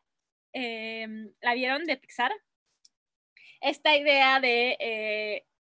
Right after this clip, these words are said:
no sé, la música del comercial y que, eh, está dormida y le dice, "Póngale, póngale, póngale la música, póngale la música", ¿no? Claro, como también es una cosa de que, eh, no sé, como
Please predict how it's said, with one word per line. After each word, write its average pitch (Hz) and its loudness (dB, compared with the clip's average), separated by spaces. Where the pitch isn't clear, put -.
no 285 0
sé, 285 4
la 262 4
música 285 4
del 247 2
comercial 262 2
y 277 -10
que, 226 0
eh, 226 -2
está 262 2
dormida 277 2
y - 2
le 294 4
dice, 285 2
"Póngale, 427 2
póngale, 494 -2
póngale 508 2
la 381 4
música, 359 -2
póngale 403 0
la 285 2
música", 277 -6
¿no? 269 -8
Claro, 294 4
como 381 0
también 302 0
es 392 -4
una 349 -2
cosa 359 -2
de 262 0
que, 247 -6
eh, 220 -4
no 277 2
sé, 294 4
como 240 4